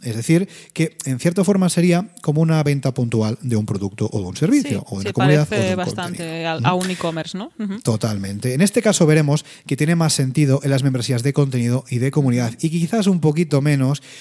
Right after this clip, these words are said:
Speaker 1: en las de servicio o de producto, porque tú imagínate que tú prestas un servicio, como por ejemplo nosotros que tenemos la membresía de mantenimiento para
Speaker 2: Sí.
Speaker 1: clientes, mantenimiento web para las membresías de clientes. Tú imagínate que lo podríamos aplicar, ¿eh? "Oye, tú nos pagas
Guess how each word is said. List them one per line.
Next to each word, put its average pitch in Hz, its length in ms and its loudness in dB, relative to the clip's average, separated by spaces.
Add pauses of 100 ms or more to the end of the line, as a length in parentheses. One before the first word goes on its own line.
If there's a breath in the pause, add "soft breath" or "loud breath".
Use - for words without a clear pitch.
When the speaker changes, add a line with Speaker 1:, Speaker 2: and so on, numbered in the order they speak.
(160 loud breath)
Speaker 1:
en 135 180 -2
las 131 180 0
de 135 100 2
servicio 120 580 0
o 113 140 -4
de 110 100 -4
producto, 117 440 -2
porque 95 140 -10
tú 98 60 -10
imagínate 131 560 2 (380 loud breath)
que 135 80 -6
tú 135 120 -4
prestas 139 300 -2
un 143 120 2
servicio, 113 360 -2
como 104 140 -4
por 95 100 -4
ejemplo 123 240 0
nosotros 131 260 2
que 139 80 0
tenemos 113 200 0
la 139 80 6
membresía 120 320 0
de 135 80 2
mantenimiento 117 560 0
para 113 340 0
Speaker 2:
Sí. 170 140 -16
Speaker 1:
clientes, 107 420 -6
mantenimiento 107 400 0
web 127 240 4 (300 loud breath)
para 113 180 2
las 127 160 2
membresías 117 380 -2
de 131 100 0
clientes. 95 240 -8
Tú 120 80 -6
imagínate 135 640 0 (800)
que 139 80 -8
lo 110 80 -14
podríamos 175 340 2
aplicar, 135 340 0
¿eh? 175 60 2
"Oye, 143 140 2
tú 151 80 -2
nos 160 100 2
pagas 160 300 0